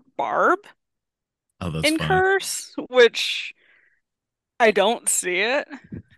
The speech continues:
Speaker 2: <laughs>
Speaker 1: Like, 'cause, oh my goodness, what is her name that plays Barb?
Speaker 2: Uh,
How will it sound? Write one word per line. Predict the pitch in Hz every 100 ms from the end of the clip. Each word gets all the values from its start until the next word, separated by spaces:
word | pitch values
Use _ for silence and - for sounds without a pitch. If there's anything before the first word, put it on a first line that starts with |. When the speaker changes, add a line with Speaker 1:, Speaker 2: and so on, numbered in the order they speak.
| -
Speaker 2:
<laughs> | 127 - 139 - - _
Speaker 1:
Like, | 262 - - - 254 - 262 _ - - - - _ _ _ _ _ _ _ _
'cause, | 262 247 226
oh | 240
my | 240 226
goodness, | 208 190 185 - - - -
what | 190 190
is | 208 196 -
her | 233 196
name | 160 170 175 175 175 -
that | 175 -
plays | - 185 180 175
Barb? | 160 180 175 175 180 185 180 - _ _ _ _ _ _ _ _
Speaker 2:
Uh, | 92 87